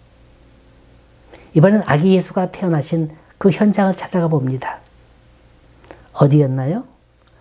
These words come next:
마구간이었어요. 어둡고 춥고 냄새나고 삭막하기 그지없는 공간입니다. 주님은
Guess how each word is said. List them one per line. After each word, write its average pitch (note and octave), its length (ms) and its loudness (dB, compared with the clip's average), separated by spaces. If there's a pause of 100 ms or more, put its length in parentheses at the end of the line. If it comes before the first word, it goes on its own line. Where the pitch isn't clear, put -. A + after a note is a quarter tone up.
(140)
마구간이었어요. E3+ 1160 0 (720)
어둡고 D3+ 800 2
춥고 G#3 640 -4
냄새나고 G3 840 0
삭막하기 A#3 640 0
그지없는 E3+ 440 0
공간입니다. G3 880 -2 (1700)
주님은 G3+ 520 2